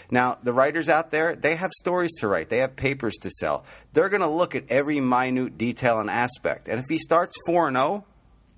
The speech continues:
great. But I am not going to go to the next level and say, "Oh, well, he's gonna be great. He's gonna win twenty games. He's gonna go twenty-four and oh like he didn't." No, it's, it's just not the way it works. You know how this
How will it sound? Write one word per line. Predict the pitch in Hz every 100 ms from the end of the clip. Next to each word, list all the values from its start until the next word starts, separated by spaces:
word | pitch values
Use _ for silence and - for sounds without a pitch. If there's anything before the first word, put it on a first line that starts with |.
| _ _ -
great. | - 254 165 - _ - - -
But | 147 143
I | 175
am | 196 180
not | 170 170
going | 180 165 160 160
to | 147 131 120 107 _ _ _ _ _ _ _ _ _ _ _ _ _ -
go | 175
to | 170
the | 156
next | 160 -
level | 160 156 143
and | 131
say, | 135 117 110 - - -
"Oh, | 135
well, | 135 98 82 - -
he's | - -
gonna | 87
be | -
great. | 117 160 -
He's | -
gonna | -
win | 87 85
twenty | 82 98 95
games. | 165 110
He's | 82
gonna | 87 85
go | -
twenty-four | 104 104 120 123
and | 170
oh | 101
like | 80
he | 98
didn't." | 98 117 135
No, | 180 214 135 69 -
it's, | 127 131 -
it's | 143 -
just | 127 147
not | 143
the | 143
way | 131
it | 104
works. | 175 - - - -
You | 156
know | 151 160
how | 143 107
this | 85